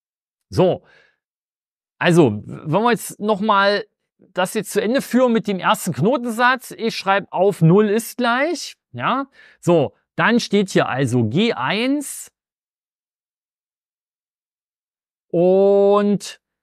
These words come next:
für U eins setze ich jetzt ein, dass es U Q minus U Knotenspannung eins. So, dann steht da minus G zwei. Für U zwei setze ich jetzt ein, das ist Knotenspannung eins.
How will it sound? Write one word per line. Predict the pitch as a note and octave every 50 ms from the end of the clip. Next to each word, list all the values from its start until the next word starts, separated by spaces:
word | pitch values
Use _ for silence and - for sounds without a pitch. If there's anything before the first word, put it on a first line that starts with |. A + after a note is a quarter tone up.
| _ _
für | - - F#3+ F#3 E3+
U | A3 A3+ C#4
eins | C4+ - F3 G#3+ A#3 A#3 G#3+ -
setze | - G#3 G3 - - -
ich | G3 -
jetzt | - G#3 D3+ - - -
ein, | D3+ D#3+ F3+ G3+ G3+ F#3+
dass | F#3 F#3 E3 -
es | - E3 - - - -
U | - G#3+ G#3+ A#3
Q | A3 - - - G#3 A3 A3+ A3+ A3+
minus | G3 F3+ F#3+ F#3+ G#3+ A3 G3+ F#3+ F#3+ F#3 F3+ F#3 F#3 F#3+ F3+ - - - - -
U | - F#3+ F#3 G3 E3
Knotenspannung | - - E3 E3+ F#3 - E3+ - - - D#3+ D3+ D#3 D3+ D3+ D3+
eins. | - A#2 A2+ G#2 G2 - - - - - _ _ _ _ _ _ - - _ _ _ _ _ _
So, | - - E3 D3+ C3 A#2+
dann | B2 E3 G3+ A3+
steht | - - A3+ A3 F3+ G#3
da | E3+
minus | D#3+ D#3 F#3+ A#3+ C4+ C4 B3 - - -
G | F3 F3 E3
zwei. | - - - C#3 C#3 C3 D#3 G3 B3 C#4 D4+ D#4 D4+ C#4+ - _ _ _ _ _ _ _ _ _ _ _ _ _ _ _ _ _ _ _ _ _ _ _ _ _ _ _ _ _ _ _ _ _ _ _
Für | - - - G3+ A3+ A3 G#3 -
U | G#3 F#3+ A3
zwei | - - - E3 D#3+ E3 G#3+ A#3+ A#3
setze | F3 F3+ G#3 F#3+ - -
ich | - -
jetzt | G#3 F3+ - -
ein, | D3+ E3+ F#3+ G3+ F#3+
das | F#3 F3 -
ist | G3+ E3 -
Knotenspannung | - F3 F3 F#3+ E3+ F3+ - - - E3+ D#3+ E3+ D#3 D#3 C#3+
eins. | B2+ A2 G#2 G2 - - - - -